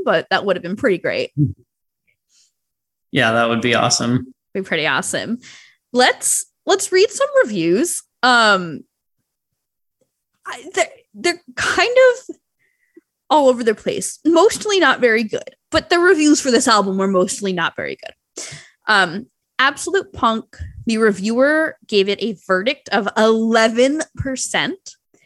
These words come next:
Speaker 1: but the member ratings were twenty-eight percent. And they said, "You can't keep a straight face during the sappy, 'Where would we be now?'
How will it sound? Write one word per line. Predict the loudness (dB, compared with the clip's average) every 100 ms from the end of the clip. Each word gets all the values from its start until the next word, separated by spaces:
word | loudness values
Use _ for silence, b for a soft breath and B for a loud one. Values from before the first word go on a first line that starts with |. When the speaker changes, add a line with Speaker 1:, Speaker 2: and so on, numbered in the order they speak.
| b b b b _
Speaker 1:
but | -6
the | -4
member | 0 0 0 -2 -2
ratings | -2 -2 -6 -6
were | -8
twenty-eight | -8 -8 -6 -4 -6 -6
percent. | -12 -10 -12 -14 -20 -20 _ _ -20 -12
And | -8 -2
they | -2
said, | 0 2 2 0 -6 _ -2
"You | -2 -2 -6
can't | -6 -2 -2 -6
keep | -10 -8
a | -4
straight | -6 -4 -4 -4 _
face | 0 0 -2
during | -6 -4 -4 -6
the | -8
sappy, | -2 0 0 -6 -8 -8 B B B _
'Where | 0 0
would | 0 -4
we | -6
be | -4 0
now?' | 2 2 0 -4